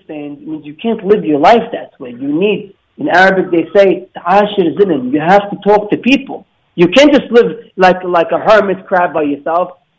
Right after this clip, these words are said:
I know people, they live in their basement, they order everything from Amazon, and they do online work.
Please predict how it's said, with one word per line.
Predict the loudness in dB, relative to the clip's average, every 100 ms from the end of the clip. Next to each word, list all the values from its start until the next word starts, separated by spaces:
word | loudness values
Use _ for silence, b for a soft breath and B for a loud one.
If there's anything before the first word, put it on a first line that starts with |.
| -8
I | -2 2
know | 4 2
people, | -4 -8 -6 -6
they | -4
live | -4 -4
in | -2
their | -2
basement, | -2 -4 -6 -10 -6
they | -2
order | 0 0 0
everything | -2 -6 -8
from | -6 -6
Amazon, | -6 -6 -2 0 2
and | 0
they | -2
do | 0
online | 2 4 4 4 0 4
work. | 2 2